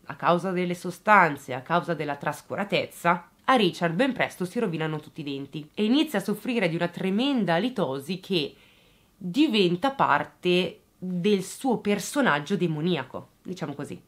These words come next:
Arriva il millenovecentosettantotto. Richard ha diciotto anni e si trasferisce nel sud della California.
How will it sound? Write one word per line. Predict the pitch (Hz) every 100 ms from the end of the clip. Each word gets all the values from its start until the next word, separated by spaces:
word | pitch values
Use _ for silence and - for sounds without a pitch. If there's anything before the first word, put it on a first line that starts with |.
| _
Arriva | 240 240 294 233
il | 247 262
millenovecentosettantotto. | 320 302 294 277 247 240 214 196 196 - 170 170 156 - - - -
Richard | 285 294 311 -
ha |
diciotto | 254 285 285 -
anni | 131 147 151 -
e | -
si | 311 254
trasferisce | 226 226 247 226 262
nel | 294
sud | 294 233
della | 262 254
California. | 254 247 156 - 156